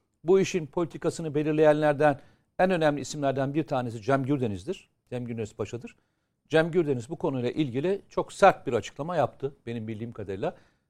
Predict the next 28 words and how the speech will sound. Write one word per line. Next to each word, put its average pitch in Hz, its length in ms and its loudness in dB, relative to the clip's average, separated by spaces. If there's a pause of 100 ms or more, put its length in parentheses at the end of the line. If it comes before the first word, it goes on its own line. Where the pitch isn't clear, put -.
(160)
Ee, 123 400 2 (120)
yine 151 320 4 (360)
bu 131 220 -2
amiraller 143 520 4
bildirisinde 135 580 -2
de 110 60 -6
ismi - 260 -6
olduğu 113 280 -2
için 101 240 -12
söylüyorum. 101 500 -8 (520)
Bu 170 120 -2
konuda 135 300 0
da, 180 300 2 (100)
e, 117 200 -4
diğer 170 200 12
amiraller 131 500 6
nerede 120 240 2
diye 101 180 0
bilemem. 120 300 -2 (340)
Ama 120 320 0 (480)
Cem 156 240 2
Gürdeniz 156 380 -2
Paşa 143 400 -4
bu 151 80 -6
konuyla 123 340 -4
ilgili, 127 480 -4 (720)
e, 113 220 0
şeyine, 117 380 -2